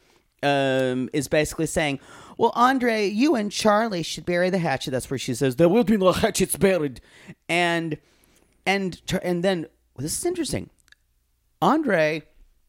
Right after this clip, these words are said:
without calling him a bum, which he normally does, says he needs to get help for his issues with alcohol.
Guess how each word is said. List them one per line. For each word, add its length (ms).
without 640
calling 460
him 180
a 80
bum, 600
which 180
he 80
normally 400
does, 600
says 420
he 160
needs 200
to 100
get 220
help 320
for 100
his 240
issues 340
with 160
alcohol. 600